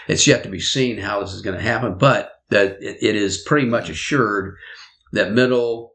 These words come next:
Speaker 1: and upper income families are, are going to feel the effect of this,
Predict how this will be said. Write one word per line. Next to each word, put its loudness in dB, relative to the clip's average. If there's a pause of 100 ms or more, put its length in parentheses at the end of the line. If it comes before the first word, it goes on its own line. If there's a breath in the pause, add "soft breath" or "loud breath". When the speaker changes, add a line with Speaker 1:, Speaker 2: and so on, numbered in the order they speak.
Speaker 1:
and -2
upper -2
income -2
families -2
are, 0
are 0
going 0
to -2
feel 2
the -6
effect 0
of -6
this, -6